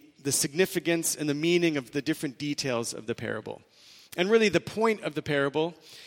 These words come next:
is threefold. First of all, Jesus tells this parable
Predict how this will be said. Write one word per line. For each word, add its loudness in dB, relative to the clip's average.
is 2
threefold. 0
First 2
of 0
all, 2
Jesus -4
tells 0
this 0
parable -2